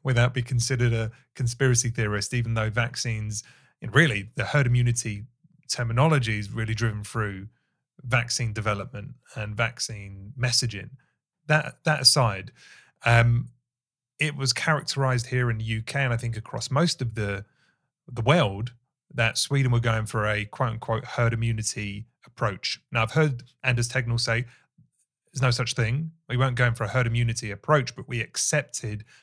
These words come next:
herd immunity was a, an inevitable outcome." So how could we, how, how could we, you know, maybe, maybe speed that along whilst caring for our people? I don't know whether I've ca-, I, I've said that correct. Feel free to,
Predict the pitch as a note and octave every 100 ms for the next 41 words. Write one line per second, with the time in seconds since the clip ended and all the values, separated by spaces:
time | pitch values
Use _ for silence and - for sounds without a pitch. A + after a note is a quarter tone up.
0 | - B2+ A#2+ A#2 A#2+ A#2+ - A2 A2+ A2
1 | G#2 - _ - A2+ A#2+ B2+ A#2+ - A#2
2 | A2+ - C#3 C#3 - A2 G2+ G#2 A#2 A#2
3 | D3+ - A#2+ A#2 A2+ A2 A#2 _ _ _
4 | _ _ - - - - - - E3 E3
5 | - D3+ C3 C3 B2 A#2+ A2+ A#2 - _
6 | _ C#3+ A#2+ E3 E3+ C#3 C3 - D3 C#3
7 | A#2+ - _ - - D#3+ D3 B2 A#2+ A#2+
8 | C3+ F#3 A3 F#3 D3 B2+ - - C3+ C3
9 | A#2+ A#2+ A2 - C3+ A#2+ G#2 C3 - _
10 | _ _ _ _ _ - C#3+ C#3+ C3+ B2+
11 | A#2+ A#2 A#2 - B2 A#2 B2 C3+ C#3+ -
12 | A2 G#2+ - - A#2+ B2 - C3 A#2 B2
13 | A#2 - A2 G#2